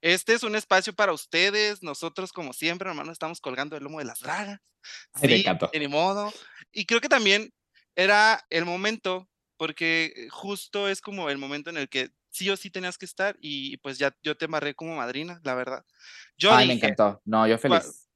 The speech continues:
Speaker 1: yo dije, bueno, estábamos revisando como, eh, los posibles invitados de, de esta temporada y, y yo dije, "Yo quiero empezar con Aries.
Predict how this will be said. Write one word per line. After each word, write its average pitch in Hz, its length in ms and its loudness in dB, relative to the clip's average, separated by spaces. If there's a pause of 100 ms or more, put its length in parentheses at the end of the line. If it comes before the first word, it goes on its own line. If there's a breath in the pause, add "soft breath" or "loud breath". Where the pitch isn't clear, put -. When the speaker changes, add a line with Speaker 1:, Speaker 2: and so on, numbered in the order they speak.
(120)
Speaker 1:
yo 175 200 2
dije, 170 460 0 (120)
bueno, 180 160 2
estábamos 185 440 4
revisando 156 440 -4
como, 160 420 -8 (280)
eh, 151 160 -4
los 147 320 -8
posibles 160 440 -2
invitados 143 520 0
de, 127 240 -8
de 135 100 -6
esta 151 160 -6
temporada 135 680 -4
y, 139 520 -4
y 143 100 -8
yo 139 100 0
dije, 143 320 -6
"Yo 226 300 4
quiero 208 180 4
empezar 170 300 0
con 170 160 -12
Aries. - 400 -20